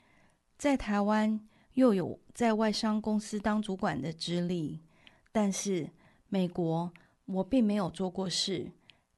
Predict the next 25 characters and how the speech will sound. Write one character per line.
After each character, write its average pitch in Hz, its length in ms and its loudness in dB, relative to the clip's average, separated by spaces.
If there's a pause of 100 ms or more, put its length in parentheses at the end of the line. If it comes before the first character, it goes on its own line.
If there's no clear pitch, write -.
(100)
必 247 100 4
须 226 200 0
放 226 280 0
下 220 160 0
身 208 320 0
段， 190 320 0 (340)
一 190 120 -4
切 208 400 -4
归 180 260 -2
零。 151 400 -6 (1000)
在 302 180 2
这 277 160 2
之 240 220 -2
前， 170 500 -4 (480)
我 - 220 -4
一 269 100 2
直 208 220 -2
是 233 180 0
属 165 300 0
于 170 80 0
人 165 240 0
生 208 220 0
胜 196 260 0
利 180 160 -2
组。 - 300 -12